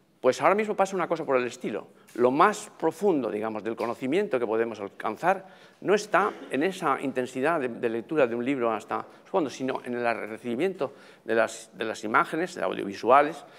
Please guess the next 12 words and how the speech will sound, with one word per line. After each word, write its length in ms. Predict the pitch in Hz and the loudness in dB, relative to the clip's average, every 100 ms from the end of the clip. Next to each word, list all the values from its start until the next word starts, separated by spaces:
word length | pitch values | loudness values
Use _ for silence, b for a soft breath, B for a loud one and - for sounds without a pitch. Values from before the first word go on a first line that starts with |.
| B B | B B
que 120 | 127 | -10
se 80 | 131 | -6
producen 380 | 120 139 151 135 | -2 -2 0 -2
en 120 | 123 | -2
el 100 | 120 | -2
mundo, 400 | 117 143 123 120 - | -2 -2 -2 -4 -8
en 120 | 117 | -6
el 140 | 113 107 | -6 -6
entorno. 440 | 101 104 95 - - b b b - - _ _ _ _ _ - | -4 -4 -4 -12 -20 b b b -20 -20 _ _ _ _ _ -12
Mm, 340 | 107 101 95 92 - | -10 -8 -10 -12 -14
también, 880 | 98 101 90 - 80 127 135 127 B B - | -12 -12 -14 -20 -8 0 0 0 B B -12
eh, 160 | - | -12